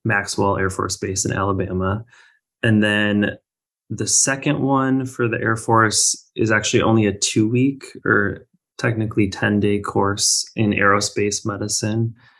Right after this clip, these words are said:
And that was pretty cool. You get to learn about kind of the physiology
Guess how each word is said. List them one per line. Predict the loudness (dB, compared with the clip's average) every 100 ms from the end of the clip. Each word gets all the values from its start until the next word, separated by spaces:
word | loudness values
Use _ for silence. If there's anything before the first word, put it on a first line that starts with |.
| _
And | 2 4
that | 4
was | 0
pretty | 0 -2
cool. | 0 0
You | 0 -4 _ _ -2
get | -2
to | 0
learn | 0 2 0
about | 0 -2 -2
kind | -4 -6
of | -4
the | -2 0 -2 -6 _ _ _
physiology | 0 4 4 4 4 2 0 0 0 -2